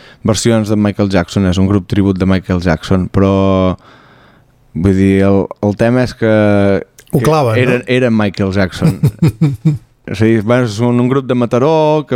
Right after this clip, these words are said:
Speaker 1: que es dediquen a fer això, la banda molt sòlida, però és que el que fa de Michael Jackson, per la veu i pels balls i tot, és que, eh, hi havia, hi havia moments que, que dubtaves i tot, eh? Perquè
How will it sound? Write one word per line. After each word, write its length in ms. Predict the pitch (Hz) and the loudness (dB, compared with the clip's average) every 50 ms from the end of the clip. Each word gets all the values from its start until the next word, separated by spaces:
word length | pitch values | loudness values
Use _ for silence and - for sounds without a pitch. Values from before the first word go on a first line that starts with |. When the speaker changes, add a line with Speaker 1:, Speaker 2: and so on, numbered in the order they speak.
| 120 120 117 104 98 | -2 -2 -2 -2 -2
Speaker 1:
que 60 | 107 | -2
es 60 | 98 101 | 0 0
dediquen 300 | 104 110 113 107 117 117 | 2 2 2 2 0 0
a 40 | 110 107 | 0 -2
fer 60 | 113 | -4
això, 200 | 107 - 147 135 143 147 143 - - - - - - | -2 -2 0 0 0 -2 -4 -8 -18 -20 -20 -10 -4
la 140 | 104 107 113 | -2 0 0
banda 300 | 120 120 120 117 117 113 113 | 0 0 0 0 2 2 2
molt 240 | 117 113 113 110 - | 2 2 0 -2 -4
sòlida, 600 | - - 156 165 170 170 165 165 165 175 180 185 | -2 -2 0 0 2 2 2 2 2 2 2 0
però 300 | - - 123 117 110 107 104 | 0 0 0 2 2 2 0
és 80 | 95 | -2
que 80 | - - | -4 -6
el 80 | 95 - | -4 -4
que 80 | - | -2
fa 160 | - - 107 | -2 0 0
de 80 | 107 107 | 2 2
Michael 320 | 107 110 110 101 110 110 104 113 | 2 0 0 0 0 0 0 0
Jackson, 400 | 117 113 - - 127 127 120 110 - _ _ - - | 0 -2 -2 -4 -4 -4 -4 -8 -12 _ _ -18 -6
per 140 | - 110 101 92 95 | -2 -2 0 0 0
la 140 | 98 101 110 | 0 2 2
veu 240 | 131 131 127 120 117 | 2 2 2 2 0
i 60 | 110 | 0
pels 320 | 98 107 101 98 98 95 92 101 | -2 -2 -4 -4 -4 -4 -2 -2
balls 320 | 117 117 113 110 101 101 107 | 0 2 2 0 0 0 -2
i 60 | 101 | 0
tot, 240 | 104 120 139 175 110 | 0 0 0 -2 -4
és 80 | 95 - | -6 -4
que, 160 | - 98 95 92 92 92 87 - - _ _ _ _ _ _ - - - - - - _ _ _ - | -2 -2 0 0 0 -2 -2 -6 -10 _ _ _ _ _ _ -20 -20 -20 -20 -20 -20 _ _ _ -2
eh, 60 | 98 101 | 0 2
hi 240 | 101 101 101 104 101 | 2 4 4 2 2
havia, 400 | 101 107 107 110 113 113 110 - 107 | 2 2 4 4 4 2 2 0 -2
hi 80 | 107 | -2
havia 180 | 104 110 120 120 | 0 0 2 2
moments 360 | 123 120 123 127 135 139 - - | 2 2 2 0 -2 -4 -4 -2
que, 300 | 127 123 120 113 107 92 | 0 2 2 2 0 -2
que 140 | - 113 113 107 | -2 -2 0 0
dubtaves 480 | 110 95 - - 120 113 110 104 101 | -2 -2 -2 -2 0 0 0 0 0
i 80 | 110 101 | 0 0
tot, 240 | 107 101 95 - 104 | 0 -2 0 -2 -2
eh? 80 | 120 | -2
Perquè 380 | - - 107 95 101 101 98 | -2 -4 -4 -2 -2 -2 0